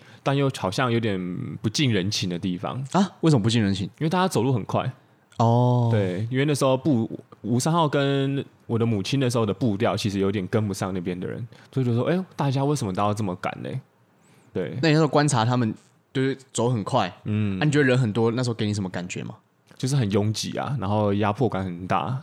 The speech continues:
Speaker 1: 然后就会觉得说：“哇，好像真的跟新闻这边，新，”因为那时候从台中能够得知台北的都是从新闻嘛，
Speaker 2: 对。
Speaker 1: 就是电视新闻。
Speaker 2: 对。
Speaker 1: 对，那可能就会说：“哦，什么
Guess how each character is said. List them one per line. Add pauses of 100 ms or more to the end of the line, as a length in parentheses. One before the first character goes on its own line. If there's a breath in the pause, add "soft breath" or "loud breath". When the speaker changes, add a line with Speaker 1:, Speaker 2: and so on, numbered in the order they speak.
Speaker 1:
然
后
就
会
觉
得
说 (400 loud breath)
：“哇，
好
像
真
的
跟
新
闻
这
边， (220)
新，”
因
为
那
时
候 (300)
从
台
中
能
够
得
知
台
北
的
都
是
从
新
闻
嘛，
Speaker 2:
对。
Speaker 1:
就
是
电
视
新
闻。
Speaker 2:
对。 (440 loud breath)
Speaker 1:
对，
那
可
能
就
会
说
：“哦，
什
么